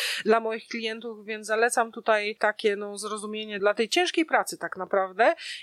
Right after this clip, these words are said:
i też, y, zastanowienie się nad tym, y, czy ja nie płacę czasem swojej księgowej za mało, tak? To przewrotne jest, ale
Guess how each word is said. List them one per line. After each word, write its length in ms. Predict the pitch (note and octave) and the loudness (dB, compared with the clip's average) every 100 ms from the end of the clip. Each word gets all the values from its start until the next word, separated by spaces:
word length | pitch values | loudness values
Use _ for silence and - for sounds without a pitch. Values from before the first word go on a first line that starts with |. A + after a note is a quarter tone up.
| - | -12
i 140 | C4 | -6
też, 360 | - E4 - - | 0 2 2 2
y, 400 | C4+ C4+ C4 B3+ | 2 0 -2 -4
zastanowienie 720 | B3 B3+ - C4 B3 C4+ D4+ | -4 -4 -2 -4 -4 -8 -4
się 200 | C4+ C4+ | -2 -2
nad 380 | B3 A#3+ B3 - | 0 2 2 0
tym, 340 | - C4+ C#4+ C4 | -4 -2 0 0
y, 720 | - A3+ A3+ A#3 A#3 A#3 A3+ | 2 0 -2 -4 -4 -4 -2
czy 140 | - | 0
ja 340 | B3+ C4 E4 E4+ | 2 4 4 2
nie 280 | D4 C4 C4 | -4 -10 -8
płacę 460 | - B3+ B3 B3+ | 0 0 2 0
czasem 320 | A#3 A3+ G#3+ | 0 0 -2
swojej 260 | G#3+ - G3 | -4 -4 -4
księgowej 480 | - G3 F#3+ F3+ F3+ | -2 -4 -4 -8 -2
za 140 | F3 | -2
mało, 360 | E3 D#3 D3+ - | 0 0 -2 -4
tak? 240 | - A#3+ - | -2 -2 0
To 140 | A#3+ | -2
przewrotne 640 | - C4 C4 C4 - - - | 2 0 2 0 -2 -6 -8
jest, 180 | - | -4
ale 300 | - G3 G3+ | 0 0 0